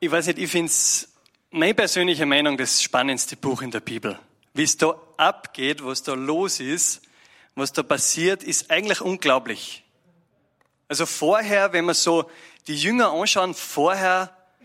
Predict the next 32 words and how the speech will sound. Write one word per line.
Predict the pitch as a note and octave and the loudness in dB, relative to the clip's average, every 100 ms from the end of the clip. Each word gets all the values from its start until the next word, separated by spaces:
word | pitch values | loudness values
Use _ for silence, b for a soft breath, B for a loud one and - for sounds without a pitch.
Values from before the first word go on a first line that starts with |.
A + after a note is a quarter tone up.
| b b b b | b b b b
und | D3 C#3+ | -4 0
dann | D#3 | 0
das | F3 E3 | 0 -2
in | D#3+ | 0
der | C3 | 0
Apostelgeschichte | - C#3+ G#3+ C#3+ D3+ F#3 - B2+ | 2 -2 -2 -4 -2 -2 -4 -6
lesen, | C3+ D#3+ | -4 -4
da | A#2+ | -6
denke | C3+ D#3 | -6 -8
ich | C#3+ | -8
mir | |
oft, | B2 - | -8 -8
sind | A#2+ | -8
das | A#2+ - | -8 -10
die | - | -10
gleichen | A2 C#3+ - A#2 | -10 -10 -12 -10
Menschen? | C3+ - - - _ _ _ _ _ _ _ _ _ _ _ | -4 -2 -4 -8 _ _ _ _ _ _ _ _ _ _ _
Ist | D3+ - | -8 -4
das, | D3+ D3 - B2 | -2 0 0 -2
was | B2 | -6
ist | C#3+ B2 | -4 -6
da | |
passiert? | B2 G#2+ - D#3 - - - B B B | -4 -2 -2 0 0 0 -6 B B B
Und | D3+ D#3 | -4 0
das | A#3+ | 2
ist | C#4+ | 4
auch | A3 G#3+ | 2 2
genau | G3+ F#3 G#3 | 2 4 2
das, | - G#3 A3+ | 2 -2 0
was | F#3 F3 | 0 -2
mich | G3+ G#3+ | 0 0
so, | G3+ G3 | 2 2